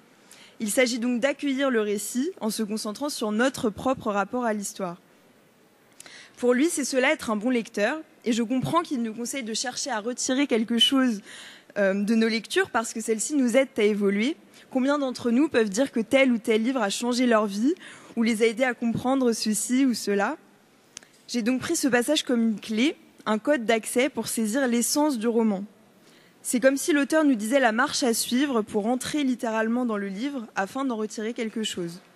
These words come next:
Ce livre aborde des thématiques nombreuses, je ne vais donc vous parler que de certains passages, ceux qui m'ont interpellée ou touchée.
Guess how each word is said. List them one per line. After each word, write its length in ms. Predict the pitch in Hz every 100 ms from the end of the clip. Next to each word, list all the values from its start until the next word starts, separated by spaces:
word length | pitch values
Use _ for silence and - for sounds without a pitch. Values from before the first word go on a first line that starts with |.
| - _ _ _ _ _ _ _ _ _ - - - - - _ _
Ce 160 | - 269
livre 220 | 277 339
aborde 280 | 294 269 226
des 100 | 247
thématiques 460 | 277 269 254 285
nombreuses, 500 | 262 262 240 285 339
je 60 | 262
ne 100 | 240
vais 80 | 247
donc 180 | 269 285
vous 100 | 240
parler 260 | 233 269
que 100 | 262
de 120 | 214
certains 420 | 220 277 262 285 254
passages, 500 | 233 - 233 294 -
ceux 140 | 247
qui 160 | - 233
m'ont 160 | 220
interpellée 640 | 226 247 254 262 233 240 269
ou 80 |
touchée. 420 | - 247 233 208